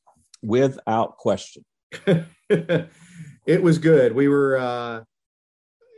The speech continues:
Speaker 2: we were in the Boston area and Cape Cod, Martha's Vineyard and all that. And, uh, I, we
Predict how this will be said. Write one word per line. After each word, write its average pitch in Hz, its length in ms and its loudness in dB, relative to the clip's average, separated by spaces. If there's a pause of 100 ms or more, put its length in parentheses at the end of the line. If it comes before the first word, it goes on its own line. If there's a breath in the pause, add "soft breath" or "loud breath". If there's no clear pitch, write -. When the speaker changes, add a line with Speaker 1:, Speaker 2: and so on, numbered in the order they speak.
(140)
Speaker 2:
we 147 180 0
were 135 140 2
in 123 80 -4
the 123 40 -2
Boston 135 440 -4
area 127 240 -6
and 113 80 -10
Cape 127 200 -6
Cod, 123 300 -6
Martha's 117 300 -8
Vineyard 120 280 -8
and 113 120 -4
all 113 160 -8
that. 117 260 -8
And, 110 220 -8 (880)
uh, 101 160 -12
I, 113 100 -4
we 131 420 -2